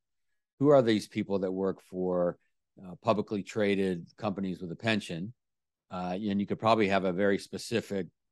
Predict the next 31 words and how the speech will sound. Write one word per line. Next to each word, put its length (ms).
you 120
know, 240
Harley 320
Davidson 500
guidebook 480
if 100
you 80
wanted 340
to, 260
but 320
what 220
are 140
their 220
questions? 680
And 200
that's 300
what 140
the 60
guidebook 520
addresses, 720
right? 160
So 140
it's 240
easy 380
to 60
create 300
the 60
content 680
once 380
you 100
know 520